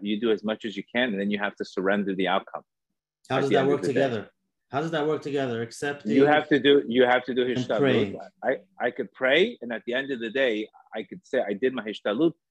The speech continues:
Speaker 1: I don't worry about the prayer. Worry and,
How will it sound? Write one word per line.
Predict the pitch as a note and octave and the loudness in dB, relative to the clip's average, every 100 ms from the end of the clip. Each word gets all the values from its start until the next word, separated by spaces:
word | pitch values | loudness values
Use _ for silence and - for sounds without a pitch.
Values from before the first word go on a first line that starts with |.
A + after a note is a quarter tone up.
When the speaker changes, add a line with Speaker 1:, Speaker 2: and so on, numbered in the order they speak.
| _ | _
Speaker 1:
I | A2 | -2
don't | C3 A#2+ | 0 0
worry | A2 C3 B2 | 2 2 2
about | G#2+ G2 F2+ | 0 -4 -6
the | - - | -12 -6
prayer. | F2 C#2+ - _ _ _ _ - | -6 -6 -18 _ _ _ _ -2
Worry | A#2+ E3+ F#3 E3+ D3+ D3+ A#2+ | 4 6 8 8 6 2 -2
and, | G#2+ G2+ | -4 -4